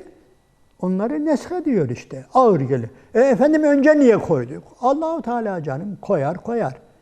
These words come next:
Dedik ya, İsrailoğulları öyle terbiye edilmesi icap ediyordu. İsrailoğulları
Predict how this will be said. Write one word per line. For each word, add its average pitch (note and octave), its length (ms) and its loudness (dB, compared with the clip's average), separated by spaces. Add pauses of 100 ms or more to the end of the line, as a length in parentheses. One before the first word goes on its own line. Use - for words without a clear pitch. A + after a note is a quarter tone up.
(160)
Dedik E3 300 -2
ya, A3+ 200 2 (340)
İsrailoğulları F3+ 840 2
öyle D4 260 2
terbiye C4+ 440 4
edilmesi A#3+ 540 2
icap E3 280 2
ediyordu. B2 500 -4 (580)
İsrailoğulları F3+ 1120 4